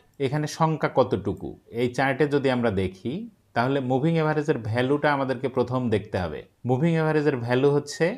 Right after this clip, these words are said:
চার হাজার নয়শো চুয়ান্ন, এই জায়গাটার কথা আমি বলছি। যদি চার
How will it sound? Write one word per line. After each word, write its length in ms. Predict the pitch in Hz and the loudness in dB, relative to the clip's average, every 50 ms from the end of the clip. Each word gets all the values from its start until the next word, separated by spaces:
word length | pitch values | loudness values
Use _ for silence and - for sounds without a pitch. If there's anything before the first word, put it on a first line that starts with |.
| - - _ - | -8 -10 _ 0
চার 160 | 151 131 131 143 | 0 2 2 2
হাজার 180 | 143 135 143 139 135 | 0 0 -2 0 0
নয়শো 260 | 127 123 120 - 143 123 - | -2 -2 -2 -2 -4 -4 -2
চুয়ান্ন, 340 | - 147 147 135 123 104 92 76 64 - - _ _ _ - 139 139 | 0 2 2 2 2 0 -2 -4 -8 -12 -18 _ _ _ 0 2 4
এই 100 | 143 139 131 123 107 107 - - 117 101 | 4 4 4 2 -2 -4 -8 -6 -2 0
জায়গাটার 400 | 120 113 110 113 110 107 107 101 104 | 2 2 2 0 0 -2 -2 -2 -2
কথা 160 | 104 95 107 107 | -2 -2 -2 -4
আমি 120 | 104 104 98 92 95 | -2 -2 -2 -2 -4
বলছি। 280 | 92 87 - - - 160 226 247 233 127 98 92 | -4 -4 -6 -8 -10 -10 -8 -8 -10 -8 -4 -2
যদি 240 | 117 117 127 143 151 151 156 - - - - - - | 0 0 2 2 2 2 0 -2 -8 -18 -10 -2 0
চার 140 | 131 123 | 2 2